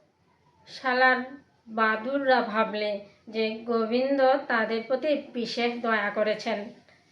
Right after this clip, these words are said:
আর রাতের বেলা খাবার সংগ্রহ করাও মুশকিল, তাই তাদের লক্ষ্যবস্তু হলো ওই বাবাজির কলা বাগান।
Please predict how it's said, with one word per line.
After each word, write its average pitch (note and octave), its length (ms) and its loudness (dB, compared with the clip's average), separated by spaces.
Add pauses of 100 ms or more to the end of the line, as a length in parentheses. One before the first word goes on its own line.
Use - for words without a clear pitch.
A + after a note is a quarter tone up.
(300)
আর A3+ 240 -2
রাতের G#3+ 380 -2
বেলা A#3+ 300 6
খাবার A3 480 0 (640)
সংগ্রহ B3 460 0
করাও C4 560 4 (300)
মুশকিল, G#3+ 600 -6 (400)
তাই A3+ 240 0
তাদের B3 320 2 (140)
লক্ষ্যবস্তু B3 760 0
হলো C#4 400 2 (400)
ওই G#3+ 560 -4 (240)
বাবাজির A3 580 2 (720)
কলা A3 260 2
বাগান। G#3 580 -2